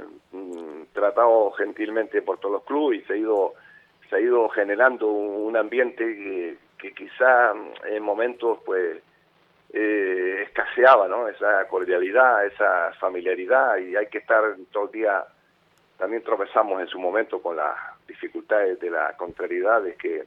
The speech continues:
sabes tú que esto de las patronales y cosas en el mundo del fútbol, pues,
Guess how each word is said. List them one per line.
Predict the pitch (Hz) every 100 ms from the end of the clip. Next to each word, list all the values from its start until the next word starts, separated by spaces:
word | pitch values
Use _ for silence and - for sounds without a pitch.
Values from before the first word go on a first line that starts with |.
| -
sabes | 87 92
tú | -
que | 95 87 - _ _ _ _ -
esto | - -
de | 101 95
las | 90
patronales | - 92 - 87 95 123 113 98 92 85
y | 87 85
cosas | - 113 110 - 95
en | 92
el | 90
mundo | 101 95
del | 90
fútbol, | 110 117 113
pues, | 95